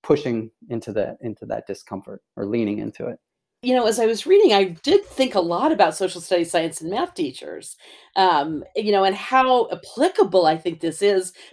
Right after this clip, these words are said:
Speaker 2: beyond the literacy classroom, and definitely for teachers of younger children and older children. This has a broad appeal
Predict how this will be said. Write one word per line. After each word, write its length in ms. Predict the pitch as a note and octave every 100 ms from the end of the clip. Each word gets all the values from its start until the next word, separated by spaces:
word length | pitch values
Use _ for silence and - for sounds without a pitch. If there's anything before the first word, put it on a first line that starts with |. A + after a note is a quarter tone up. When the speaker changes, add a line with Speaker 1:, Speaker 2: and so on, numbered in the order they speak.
| _
Speaker 2:
beyond 460 | G3 F#3+ D4+ G#4
the 60 | G3+
literacy 480 | C3+ C3+ D3 - C3+
classroom, 580 | D3+ A#2+ - D#3 D3+ F3+ - -
and 240 | G#3+ F#3
definitely 640 | - A#3+ A#3+ A#3+ D3 F#3+
for 180 | F#3 F#3
teachers 400 | F3 F#3 F#3 E3+
of 140 | D#3+ D3+
younger 400 | E3+ F#3+ A3+ B3+
children 420 | C4 A#3 A#3 A#3 _
and 320 | F3 F3 E3 -
older 340 | E3+ E3 D#3+
children. 500 | C#3 B2+ B2+ - - _ _ _
This 160 | C4+
has 220 | - F3+ E3+
a 140 | C3+ - _ -
broad 460 | G#3+ A3 E3+ C#3+ -
appeal 600 | E3+ - F3+ E3+ A2 -